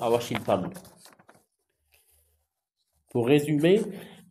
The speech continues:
en cinquante-trois, Fanon analyse le racisme ordinaire qui sévissait. Il fut responsable de l'hôpital de Blida,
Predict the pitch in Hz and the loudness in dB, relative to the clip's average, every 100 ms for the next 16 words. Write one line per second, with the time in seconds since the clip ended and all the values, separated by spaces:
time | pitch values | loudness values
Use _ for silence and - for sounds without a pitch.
0 | _ 127 127 - 185 185 175 - 147 - | _ 2 2 4 2 4 2 4 4 6
1 | 160 160 160 - 143 143 151 156 127 131 | 4 6 2 2 2 2 4 2 4 4
2 | 127 139 - 139 113 110 - 127 120 120 | 4 2 0 0 -2 -6 0 2 2 0
3 | 123 139 180 185 135 135 123 110 95 92 | 0 2 0 -2 -2 -2 -4 -6 -4 -6
4 | 92 - 131 120 190 160 147 - 151 151 | -10 -8 -6 -4 0 2 2 2 2 2
5 | 131 127 123 123 131 113 110 107 110 147 | 2 2 0 0 0 0 0 -2 2 4
6 | 190 | 4